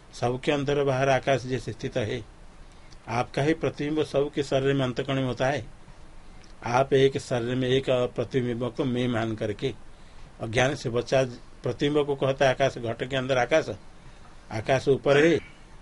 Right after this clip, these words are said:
घट के अंदर जो आकाश भी है उसको नहीं जानता है। ये शरीर के अंदर बाहर जैसे आकाश ऐसे चेतन है,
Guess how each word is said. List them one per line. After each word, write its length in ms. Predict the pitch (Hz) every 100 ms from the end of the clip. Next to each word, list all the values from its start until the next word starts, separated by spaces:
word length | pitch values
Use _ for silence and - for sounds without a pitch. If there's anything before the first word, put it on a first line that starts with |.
| -
घट 320 | 107 107 139
के 60 | 143
अंदर 300 | 139 139 139
जो 140 | 139
आकाश 340 | 127 143 127
भी 220 | 139 131 127
है 300 | 131 151 190
उसको 320 | 131 - 143
नहीं 200 | 131 143
जानता 360 | 151 160 151
है। 160 | 117 110 - - - - - - - -
ये 100 | 120
शरीर 400 | 110 123 120 135
के 100 | 143
अंदर 320 | 143 123 143 139
बाहर 380 | 131 139 151
जैसे 260 | 139 135 139
आकाश 360 | 127 - 151 156
ऐसे 220 | 143 143
चेतन 380 | 139 131 135 127
है, 240 | 160 143